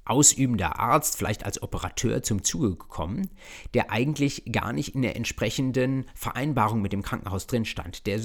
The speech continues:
war irgendwie so ein Drittarzt, der da im Krankenhaus, möchte man fast sagen, rumgepfuscht hat,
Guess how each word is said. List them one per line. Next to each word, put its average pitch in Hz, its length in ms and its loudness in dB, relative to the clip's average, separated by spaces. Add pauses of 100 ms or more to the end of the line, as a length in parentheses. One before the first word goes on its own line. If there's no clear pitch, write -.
(120)
war 113 100 4
irgendwie 151 260 2
so 107 80 2
ein 98 140 0
Drittarzt, - 640 2
der 117 80 6
da 107 120 4
im 107 360 -2
Krankenhaus, 110 400 0
möchte 113 160 0
man 101 160 0
fast - 240 0
sagen, 101 160 0
rumgepfuscht 127 640 2
hat, 90 320 -2